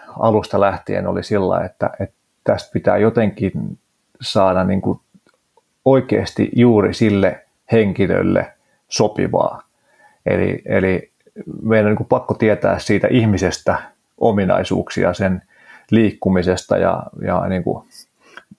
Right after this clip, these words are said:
asennosta ja kyvystä tehdä asioita ja niin edespäin. Niin, niin sitten se ohjasi it-, itse tonne F M S:n suuntaan, eli Functional Movement Screen, ja sen, siihen liittyvän filosofian,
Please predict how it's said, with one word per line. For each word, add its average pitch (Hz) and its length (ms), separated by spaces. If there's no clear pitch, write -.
asennosta 104 600
ja 98 100
kyvystä 110 420
tehdä 95 360
asioita 90 520
ja 90 100
niin 95 200
edespäin. 90 480
Niin, 95 240
niin 98 200
sitten 110 320
se 104 260
ohjasi 107 400
it-, - 480
itse 113 320
tonne 98 360
F - 40
M 95 180
S:n 95 220
suuntaan, 95 360
eli 95 140
Functional 92 400
Movement 92 240
Screen, 95 300
ja 87 140
sen, 95 280
siihen 101 340
liittyvän 92 440
filosofian, 92 720